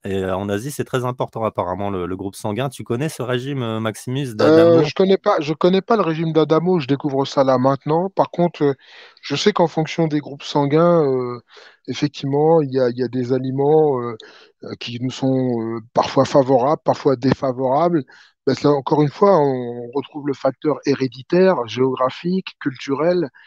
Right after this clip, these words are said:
Speaker 2: Et vous avez, euh, des gens, par exemple, euh, par exemple, vous voyez un occidental, quand il, il se retrouve,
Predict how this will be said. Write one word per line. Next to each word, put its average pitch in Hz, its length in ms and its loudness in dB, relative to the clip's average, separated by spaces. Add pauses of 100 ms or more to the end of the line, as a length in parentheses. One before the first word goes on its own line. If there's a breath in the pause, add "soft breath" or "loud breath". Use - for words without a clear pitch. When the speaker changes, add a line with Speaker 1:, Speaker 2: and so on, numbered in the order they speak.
(420 loud breath)
Speaker 2:
Et 135 80 2
vous 131 300 0
avez, 143 280 4
euh, 131 240 4
des 127 140 0
gens, 151 220 2
par - 180 -2
exemple, 139 400 -6
euh, - 760 -14 (100)
par 120 100 0
exemple, 147 320 2
vous 110 60 -12
voyez 139 220 6
un 143 120 2
occidental, 143 720 0
quand - 260 -6
il, 123 300 -8
il 131 80 -10
se - 80 -10
retrouve, 135 580 -4